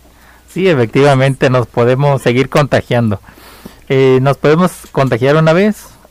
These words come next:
otra vez, otra vez, y puede ser una, una, una variante, puede ser otra o la misma.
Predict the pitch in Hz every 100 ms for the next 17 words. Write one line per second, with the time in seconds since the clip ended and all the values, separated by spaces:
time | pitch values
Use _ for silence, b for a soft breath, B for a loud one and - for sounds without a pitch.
0 | _ 139 156 143 135 180 208 - - -
1 | - 135 156 156 139 175 214 _ b b
2 | b b - 135 147 139 135 139 135 127
3 | 117 110 110 117 123 131 156 160 131 131
4 | 127 135 147 135 139 160 196 156 131 113
5 | 131 120 127 139 143 120 107 110 123 127